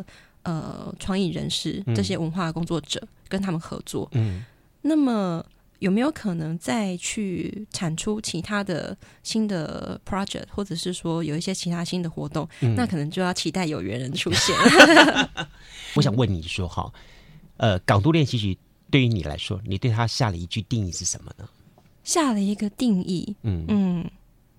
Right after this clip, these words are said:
Speaker 2: 也许这个就是我刚刚说的，
Speaker 1: 嗯。
Speaker 2: 我希望它是一个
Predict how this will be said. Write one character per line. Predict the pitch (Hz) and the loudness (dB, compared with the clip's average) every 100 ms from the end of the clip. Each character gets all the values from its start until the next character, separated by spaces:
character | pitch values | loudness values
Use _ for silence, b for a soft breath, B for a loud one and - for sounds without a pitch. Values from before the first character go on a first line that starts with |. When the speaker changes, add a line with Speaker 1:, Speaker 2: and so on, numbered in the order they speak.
| _ _ _ | _ _ _
Speaker 2:
也 | 214 302 | 2 2
许 | - 196 180 | 2 -2 -2
这 | 220 214 | 0 2
个 | 190 | 0
就 | 208 | -2
是 | 208 | 0
我 | 156 | 0
刚 | 180 175 | 0 0
刚 | 170 170 | 0 -2
说 | - - 160 | -2 0 -2
的， | 165 - | -2 -6
Speaker 1:
嗯。 | - 110 | -4 -2
Speaker 2:
我 | |
希 | 85 - 247 | 0 0 2
望 | 277 247 220 | 2 2 0
它 | 214 208 | 0 -2
是 | 208 - | -2 -2
一 | 190 175 | 0 0
个 | - 180 135 202 | 0 0 0 -4